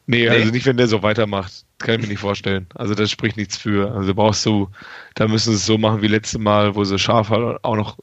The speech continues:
Speaker 1: ähm, haben gehen lassen, ähm, und irgendwen anders finden. Aber du kannst nicht diesen Menschen auch,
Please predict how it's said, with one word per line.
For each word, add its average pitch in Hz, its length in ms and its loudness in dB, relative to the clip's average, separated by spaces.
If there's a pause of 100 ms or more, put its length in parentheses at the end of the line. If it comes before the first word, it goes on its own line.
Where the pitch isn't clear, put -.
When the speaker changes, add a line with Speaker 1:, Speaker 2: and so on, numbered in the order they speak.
(200)
Speaker 1:
ähm, 101 420 -4
haben 101 180 0
gehen 104 200 2
lassen, 104 400 0 (640)
ähm, 101 440 -2 (340)
und 107 160 -2
irgendwen 104 300 2
anders 98 240 2
finden. 95 420 -6
Aber 135 160 2
du 98 60 2
kannst 107 360 -2
nicht 110 300 -2
diesen 104 460 -4
Menschen 104 480 -2
auch, 123 240 2